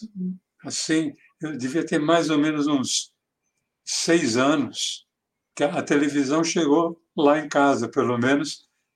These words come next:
quando eu tinha cinco anos, mil novecentos e cinquenta e oito. Então, eu imagino que com, eram seis anos, é, e explicar p-, para o, o nosso curioso, nossa curiosa, que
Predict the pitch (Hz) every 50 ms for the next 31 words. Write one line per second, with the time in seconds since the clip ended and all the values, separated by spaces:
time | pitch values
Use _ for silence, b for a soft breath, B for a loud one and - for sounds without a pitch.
0 | _ _ _ - - 147 147 143 147 147 139 - - 147 147 147 143 - - 170
1 | 160 160 165 - 165 156 123 104 95 98 117 113 127 143 143 123 - - 156 139
2 | 127 - - 147 131 - 151 147 143 143 175 156 135 107 101 101 _ _ _ _
3 | _ _ _ _ _ _ _ _ _ - 190 196 208 202 196 190 175 143 165 196
4 | 190 180 180 180 160 - 214 226 233 196 175 180 185 180 170 - - _ _ _
5 | _ _ _ _ _ - - - - - 190 185 180 135 113 120 139 151 170 180
6 | 185 180 - - - - _ _ _ b b b b b b _ _ _ _ -
7 | - 175 170 170 165 165 165 160 156 165 202 226 233 - - 226 180 160 160 170
8 | 180 175 156 151 - - - 190 165 143 - 165 143 139 127 117 - - - _
9 | - 143 127 123 120 117 113 113 113 120 - _ 139 127 113 107 104 104 101 104
10 | 113 _ _ - 127 117 104 - - - - 110 101 101 - _ _ _ _ _
11 | _ _ - - - 113 107 117 123 139 131 117 92 123 110 117 123 120 - -
12 | - - - 120 104 117 131 147 156 147 117 101 95 92 - _ _ _ _ _
13 | _ _ _ _ _ - - 165 156 151 151 147 147 -